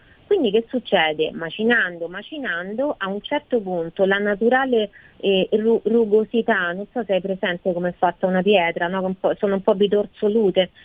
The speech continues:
le superfici de-, di queste pietre, in generale delle pietre. Che cosa succede? Che macinando, macinando, anche la pietra si consuma contro il grano e allora ogni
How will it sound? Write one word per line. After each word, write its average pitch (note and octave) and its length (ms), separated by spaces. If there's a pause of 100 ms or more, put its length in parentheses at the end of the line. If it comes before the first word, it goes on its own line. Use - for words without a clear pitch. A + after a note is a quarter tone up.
(100)
le G3 120
superfici G3+ 640
de-, F#3 200
di F#3 120
queste G3 380
pietre, F#3 500
in E3 280
generale F3+ 500
delle F3+ 240
pietre. F#3 480 (400)
Che C4 100
cosa C#4+ 300
succede? F#3+ 380
Che G#3 100
macinando, A#3 640
macinando, A3 960 (420)
anche C#4+ 360
la F#3+ 100
pietra G#3+ 480
si F#3+ 120
consuma F3+ 800 (180)
contro G3+ 720
il F#3 220
grano E3+ 680
e C#4 80
allora G4+ 280
ogni B3 240